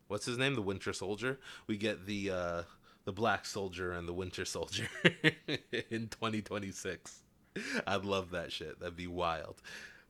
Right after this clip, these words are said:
But, um, yeah, that's how I think it should be done. I don't,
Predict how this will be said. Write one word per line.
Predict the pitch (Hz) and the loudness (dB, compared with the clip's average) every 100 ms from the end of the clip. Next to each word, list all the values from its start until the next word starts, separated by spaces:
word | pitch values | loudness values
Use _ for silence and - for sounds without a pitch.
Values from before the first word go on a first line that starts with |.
| 104 98 | -10 0
But, | 104 92 85 85 - - | 4 4 2 0 -6 -8
um, | 92 90 85 82 80 80 82 - - - _ _ - - | -4 -4 -4 -6 -8 -10 -14 -18 -20 -20 _ _ -18 0
yeah, | 165 175 - | 2 2 -2
that's | 127 - | -4 0
how | 170 | 0
I | 151 | 0
think | 147 131 | -2 -6
it | |
should | - 110 | -8 -6
be | 92 | -2
done. | 104 104 98 - | 0 0 -4 -4
I | 104 | 0
don't, | 107 104 | 2 0